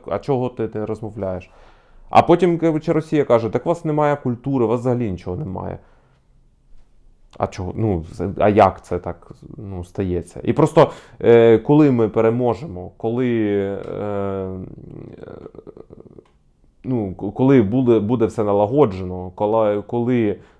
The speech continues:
можна видавати якісь маленькі гроші на розвиток меншин. Ну,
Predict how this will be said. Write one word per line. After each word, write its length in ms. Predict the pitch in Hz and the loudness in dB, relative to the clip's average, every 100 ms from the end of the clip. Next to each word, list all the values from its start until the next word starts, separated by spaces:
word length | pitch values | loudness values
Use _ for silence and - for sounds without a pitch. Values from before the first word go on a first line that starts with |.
| - | -10
можна 680 | 226 294 262 208 196 175 147 | -4 0 0 0 0 2 0
видавати 680 | 131 139 143 151 180 180 | -2 -4 -2 0 0 -2
якісь 420 | 107 104 143 123 113 | -8 -6 -8 -10 -10
маленькі 460 | 107 110 127 120 104 | -4 0 0 -2 -6
гроші 560 | 104 156 185 - 139 135 - _ _ - | -2 -2 -2 -4 -6 -6 -16 _ _ -6
на 400 | 143 196 208 202 - _ _ | 2 6 6 2 -6 _ _
розвиток 680 | - 151 170 143 143 131 - | 0 0 0 -4 -4 -6 -6
меншин. 640 | 92 123 95 - 90 87 87 - - | -8 -8 -8 -12 -12 -12 -16 -20 -18
Ну, 160 | 127 | -14